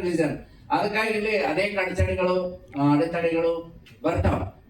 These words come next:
ಗಾಂಧೀಜಿಯವರು ಎಲ್ಲಿ ಸತ್ಯಾಗ್ರಹ ಶುರು ಮಾಡಿದ್ರೋ ಆ ಜಾಗಕ್ಕೆ birth place of ಸತ್ಯಾಗ್ರಹ ಅಂತೇಳಿ ಒಂದು ಸ್ಮಾರಕ ಮಾಡ್ಯಾರ ಪೀಟರ್ ಮಾರಿಸ್ಬರ್ಗ್ ರೈಲ್ವೆ ಸ್ಟೇಷನ್. ಆ ಸ್ಟೇಷನ್ ಒಳಗ ನಾವು, ನಾಗನಾಥ್ ಪಾಟೀಲ್ರು, ಬೀದರ್ದಲ್ಲಿ ಅನೇಕ ಜನ ಶರಣರಿದ್ರು.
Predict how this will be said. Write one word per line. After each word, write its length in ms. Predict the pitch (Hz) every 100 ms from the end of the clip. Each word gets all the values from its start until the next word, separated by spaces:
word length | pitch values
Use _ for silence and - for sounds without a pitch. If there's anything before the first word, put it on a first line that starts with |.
| - 151
ಗಾಂಧೀಜಿಯವರು 500 | 180 202 202 196 175
ಎಲ್ಲಿ 280 | 180 190
ಸತ್ಯಾಗ್ರಹ 540 | - 170 190 196 208 202
ಶುರು 260 | 196 180
ಮಾಡಿದ್ರೋ 680 | 175 156 123 135 165 - - - -
ಆ 120 | 151 160
ಜಾಗಕ್ಕೆ 800 | 160 160 165 160 170 208 - - -
birth 360 | 156 - 180 -
place 240 | 160 160 156
of 160 | 185 180 - - -
ಸತ್ಯಾಗ್ರಹ 640 | 156 - 156 151 143 135 147 147 - - -
ಅಂತೇಳಿ 320 | 135 135 160 147
ಒಂದು 480 | 139 143 - - - - -
ಸ್ಮಾರಕ 380 | - 196 -
ಮಾಡ್ಯಾರ 240 | - - 95
ಪೀಟರ್ 360 | - 143 -
ಮಾರಿಸ್ಬರ್ಗ್ 840 | 147 143 143 139 139 123 120 - 131
ರೈಲ್ವೆ 260 | 135 143
ಸ್ಟೇಷನ್. 420 | - - - - - - - - - -
ಆ 240 | - -
ಸ್ಟೇಷನ್ 440 | - - - - 185
ಒಳಗ 220 | 190 175 165 175 - - - -
ನಾವು, 320 | 143 160 175
ನಾಗನಾಥ್ 460 | 175 147 156 165 -
ಪಾಟೀಲ್ರು, 680 | 143 147 147 156 160 - -
ಬೀದರ್ದಲ್ಲಿ 460 | 120 139 151 143 147
ಅನೇಕ 300 | 139 139 139
ಜನ 140 | 143
ಶರಣರಿದ್ರು. 840 | 143 143 131 127 123 135 143 -